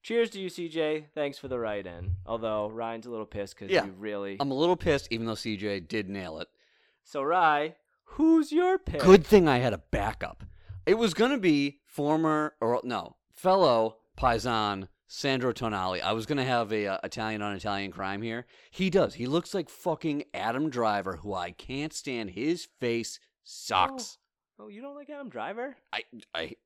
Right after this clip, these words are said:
Speaker 2: cannot stand
Speaker 1: Story,
Speaker 2: him.
Speaker 1: okay, conversation for another time. But anyway.
Speaker 2: The whole time, that's the one Star Wars movie I've ever watched, and the whole time just like, "This dude sucks."
Speaker 1: Well, I mean, the movie was terrible. Let's le-, I mean, Adam Driver's not the Solo.
Speaker 2: And he's an idiot 'cause he was gambling.
Speaker 1: Yes.
Speaker 2: Moron.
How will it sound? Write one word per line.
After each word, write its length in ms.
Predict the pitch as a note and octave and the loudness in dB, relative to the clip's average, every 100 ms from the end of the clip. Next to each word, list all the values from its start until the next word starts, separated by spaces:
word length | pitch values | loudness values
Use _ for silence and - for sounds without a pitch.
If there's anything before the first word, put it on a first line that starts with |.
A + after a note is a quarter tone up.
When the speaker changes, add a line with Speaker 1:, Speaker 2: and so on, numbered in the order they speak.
| _ _ _ _ _ | _ _ _ _ _
Speaker 2:
cannot 380 | - D#3 C#3 A2+ | -4 0 0 -2
stand 200 | - F#3 | -6 -4
Speaker 1:
Story, 160 | A#3 | -2
Speaker 2:
him. 60 | A3 | -2
Speaker 1:
okay, 220 | F3 D3 A2+ | -2 -4 -6
conversation 380 | D#3+ D3+ C3 A2+ | -8 -8 -10 -10
for 60 | |
another 180 | A2 G2 | -12 -14
time. 180 | F#2+ G#2 | -12 -8
But 80 | D#3 | -4
anyway. 320 | C#3+ F#2+ G2+ - | -4 -6 -10 0
Speaker 2:
The 140 | D3 | 0
whole 240 | E3 A#3+ D4+ | 4 2 2
time, 280 | B3 A3+ | -2 -2
that's 200 | D#3 E3 | 0 0
the 100 | - | 0
one 240 | D#3 D3 E3 | -2 0 0
Star 260 | - B2+ C3 | 2 4 4
Wars 180 | C#3+ | 2
movie 280 | C#3 C3+ C3+ | 2 2 2
I've 100 | G2+ | 0
ever 260 | - G2 G#2 | 0 0 0
watched, 460 | F#2 F2+ G2+ - - | 0 0 0 -2 -6
and 100 | G#2+ | -6
the 40 | |
whole 180 | F2 B2 | -2 -2
time 180 | B2+ G#2+ | 0 -4
just 160 | F#2+ F#2 | -4 -8
like, 180 | F#2 | -10
"This 260 | - C3 - | -6 -6 -6
dude 480 | - G2 A2 G2+ E2 _ _ | -8 -2 0 -2 -6 _ _
sucks." 340 | - - - | -16 -12 -4
Speaker 1:
Well, 80 | - | 0
I 60 | G3 | 0
mean, 160 | G3+ | 0
the 40 | G3+ | 2
movie 340 | G#3+ B3 A#3 | 2 2 0
was 180 | E3 D3 | -2 -4
terrible. 440 | - C3 A2 G2+ | -4 -2 -2 -4
Let's 360 | G#2+ B2 - - - | -6 -6 -10 -20 -18
le-, 240 | A#2 A#2 - | -12 -10 -10
I 20 | |
mean, 200 | A2 G#2 | -12 -8
Adam 200 | G#2 A2+ | -8 -8
Driver's 440 | G#2+ G#2 G2 F#2+ F#2+ | -6 -8 -6 -10 -14
not 180 | F#2 | -18
the 80 | - | -18
Solo. 560 | - G2+ F#2 F2 E2 D#2+ | -16 -14 -12 -12 -14 0
Speaker 2:
And 140 | F#3+ | 2
he's 140 | G#3+ F3+ | 2 0
an 80 | G#3+ E3+ | 0 4
idiot 340 | D#3 B2 F2+ | 4 4 -2
'cause 140 | G2+ | -8
he 80 | F#2+ | -8
was 140 | G#2+ F#2+ | -8 -6
gambling. 560 | A#2 G2+ G2 E2 - - _ _ | -8 -6 -8 -10 -12 -20 _ _
Speaker 1:
Yes. 540 | - - - - - - | -16 -16 -14 -18 -20 -12
Speaker 2:
Moron. 600 | G#2 D3 F3 D#3+ A#2+ E2+ | 2 10 10 10 6 -2